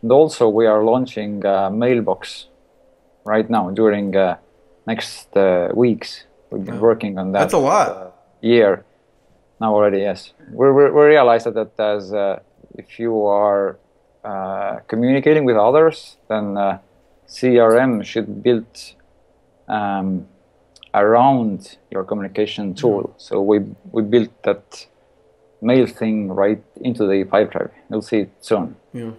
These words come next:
Speaker 2: So, Hermes, my last question is this. I know when we, um, sent you some of the questions, and one of the questions is about the proudest moment. We talked about the,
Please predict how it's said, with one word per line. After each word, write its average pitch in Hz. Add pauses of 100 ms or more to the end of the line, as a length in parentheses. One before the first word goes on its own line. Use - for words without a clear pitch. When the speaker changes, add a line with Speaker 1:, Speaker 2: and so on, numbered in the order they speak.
(680)
Speaker 2:
So, - (600)
Hermes, 170
my 165
last 226
question 151
is 110
this. 101
I 139
know 180
when 139
we, 151 (580)
um, 113 (160)
sent 180
you 165
some 160
of 127
the -
questions, 113
and 120
one 147
of 165
the 131
questions 120
is 110
about 110
the 107
proudest 113
moment. 104
We 110
talked 139
about 123
the, 110